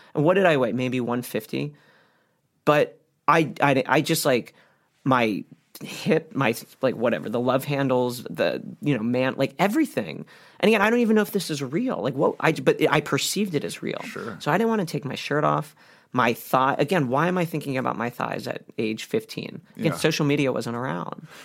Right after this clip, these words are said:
Speaker 2: Dude, I talked to, uh, I had a buddy I just did a movie with, and he was telling me about, and he is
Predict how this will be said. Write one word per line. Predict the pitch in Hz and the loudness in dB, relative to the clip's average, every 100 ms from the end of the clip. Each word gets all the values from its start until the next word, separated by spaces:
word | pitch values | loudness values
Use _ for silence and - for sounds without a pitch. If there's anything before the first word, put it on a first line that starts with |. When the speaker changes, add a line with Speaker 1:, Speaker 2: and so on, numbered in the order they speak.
| - | -16
Speaker 2:
Dude, | - 165 | -4 -2
I | 151 139 165 | 0 -2 -4
talked | 151 147 151 - | -8 -6 -6 -6
to, | 147 131 123 | -6 -2 -2
uh, | 117 85 | -4 -6
I | 101 | -8
had | 87 | -10
a | |
buddy | 123 113 123 117 | -6 -4 -2 -2
I | 110 | -4
just | 110 113 - | -6 -12 -10
did | 120 | -6
a | |
movie | 117 117 113 | -2 -2 -2
with, | 113 104 110 | -4 -6 -6
and | 104 | -6
he | 117 | -4
was | 123 120 | -6 -6
telling | 127 117 117 | -6 -4 -2
me | 113 | -2
about, | 104 104 - | -4 -6 -6
and | 113 113 | -6 -6
he | - 156 151 - | -6 -6 -6 0
is | 123 113 110 - | 2 2 -2 -8